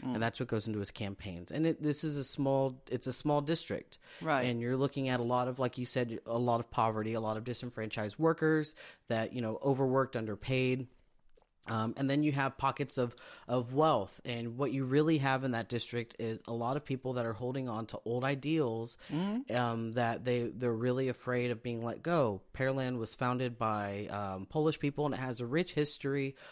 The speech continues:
Speaker 2: of a lot of different things.
Speaker 1: Now, Pearland is the place where the seventeen-year-old, uh, kid ran for, uh, what was it, school board, and was elected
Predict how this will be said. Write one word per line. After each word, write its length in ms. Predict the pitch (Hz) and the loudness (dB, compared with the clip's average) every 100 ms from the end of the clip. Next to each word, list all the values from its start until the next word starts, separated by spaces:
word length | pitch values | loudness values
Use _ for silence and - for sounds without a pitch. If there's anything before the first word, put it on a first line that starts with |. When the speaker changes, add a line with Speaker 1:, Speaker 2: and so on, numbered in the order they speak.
| - | -8
Speaker 2:
of 160 | - 120 | -4 0
a 60 | 123 | 0
lot 320 | 117 113 113 | 2 2 2
of 180 | 107 107 - 135 131 - | 0 -4 -12 -14 -12 2
different 540 | 143 131 143 143 - | 2 2 -2 -4 0
things. 520 | 220 170 76 55 - - - | 2 2 0 -8 -12 -16 -4
Speaker 1:
Now, 220 | 196 180 | 4 4
Pearland 640 | - 208 208 208 202 196 | 6 4 4 4 2 0
is 180 | 185 165 | -2 -4
the 100 | - | -8
place 440 | - 180 180 - | -2 0 0 -2
where 160 | 170 156 | -2 -2
the 320 | 151 147 143 | 0 2 2
seventeen-year-old, 1300 | 139 202 190 196 196 220 226 202 170 139 139 139 170 - _ - - - | 0 -2 -2 -4 -2 0 2 0 -2 -2 -2 -4 -6 -12 _ -20 -20 -8
uh, 260 | - 147 143 | 2 2 2
kid 440 | - 196 175 165 165 | -2 0 2 2 0
ran 480 | - 160 160 170 202 | 0 2 2 0 -2
for, 500 | 208 180 151 147 143 - | -2 0 2 0 -4 -4
uh, 320 | 165 160 156 156 | -2 -2 -2 -4
what 160 | 170 160 | -4 -2
was 160 | 165 | -2
it, 140 | 143 - | -4 -6
school 260 | - 190 | -4 -2
board, 480 | 196 196 196 226 247 - | 0 0 0 -2 -4 -4
and 280 | 147 151 | 0 2
was 160 | 160 165 | 2 0
elected 640 | 165 156 151 - 185 190 | 2 2 2 0 -2 -2